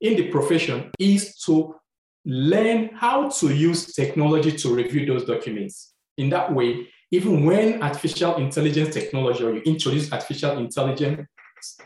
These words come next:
technology, or you use artificial intelligence technology to perform those tasks, you have the competence, the technological competence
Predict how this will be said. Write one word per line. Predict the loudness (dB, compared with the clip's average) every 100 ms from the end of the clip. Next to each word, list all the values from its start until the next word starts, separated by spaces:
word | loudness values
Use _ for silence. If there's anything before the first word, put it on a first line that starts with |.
| -14 -6
technology, | -2 0 2 2 -2 -6 -10 _ _ _ _ _ _ _ _
or | -2 0
you | 2
use | 4 2
artificial | 0 -2 0 0
intelligence | 0 0 0 0 -2
technology | -2 -2 -2
to | -4
perform | -4 -2 0
those | 0 -2 -2
tasks, | -4 -6 -4
you | 0 2 2 0
have | -2 -2 -2
the | -6
competence, | -2 0 0 -4 -6 -6 -10
the | -10
technological | -4 -2 -2 -2 -2 -4
competence | -4 -4 -4 -6 -6 -10 -12 -16